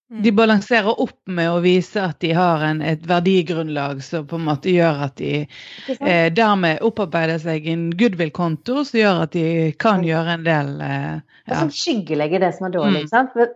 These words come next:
Speaker 3: det er det
Speaker 2: Mm.
Speaker 3: samme som jeg sier, jeg har ikke så veldig lyst til å se den der Amazon-filmen.
Speaker 2: Nei.
Speaker 3: Jeg skal gjøre det, jeg lover. Men, men jeg har ikke lyst, fordi det ødelegger.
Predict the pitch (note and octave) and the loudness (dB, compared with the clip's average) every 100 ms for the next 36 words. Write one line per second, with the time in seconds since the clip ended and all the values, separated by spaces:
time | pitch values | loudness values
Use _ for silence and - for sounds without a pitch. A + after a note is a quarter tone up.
0 | A3 C4+ A#3+ A#3+ A#3 F3+ F#3+ F#3 F#3 F3+ | 0 2 2 0 -6 -6 -10 -10 -8 -6
1 | G#3+ B3+ - C#4 C#4 F#3+ F#3+ D#3 - E3+ | -6 -6 -12 -8 -6 -6 -8 -10 -12 -8
2 | F3 F3+ E3 E3 D#3 D3+ D3+ D3 - D#3+ | -8 -2 -2 -2 -4 -4 -4 -6 -4 -4
3 | D#3 D#3+ D#3 D#3+ D#3+ E3+ G3 G3+ F#3+ - | 0 2 2 2 2 4 4 2 -2 -10
4 | _ - - E3 D#3+ D#3 C#3+ G3+ A3+ D#3 | _ -16 -4 -2 0 -2 0 -2 -2 -6
5 | C#3 G#3 - - - - - G3+ G#3+ G#3+ | 0 0 0 -12 -20 -16 -2 2 2 0
6 | - A3 A#3+ B3+ F#3 - A3+ G#3+ G#3+ - | -4 -2 -2 -2 -2 -4 -6 -4 -6 0
7 | A#3+ G3+ D3 C#3 F3+ F3+ | 2 2 0 -2 0 0